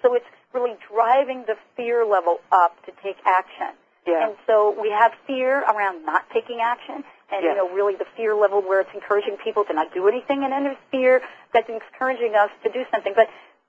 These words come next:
Speaker 1: this book is not about, "Look, let me scare you to death." You're calling for a higher order of action. Could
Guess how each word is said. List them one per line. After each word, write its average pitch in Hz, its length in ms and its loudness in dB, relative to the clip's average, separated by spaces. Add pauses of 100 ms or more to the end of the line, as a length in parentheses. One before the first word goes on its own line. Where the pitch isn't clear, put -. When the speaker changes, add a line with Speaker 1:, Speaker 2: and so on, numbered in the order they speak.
(200)
Speaker 1:
this 339 240 0
book 320 160 0
is 254 100 -2
not 240 200 4
about, 196 260 4 (220)
"Look, 202 220 2 (680)
let 208 140 4
me 196 180 -4
scare 240 160 2
you 220 140 0
to 196 100 -4
death." 196 300 4 (340)
You're 339 160 -2
calling 262 540 0
for 208 140 4
a 190 80 2
higher 226 520 2
order 214 420 4
of 165 100 0
action. - 460 0
Could - 180 -6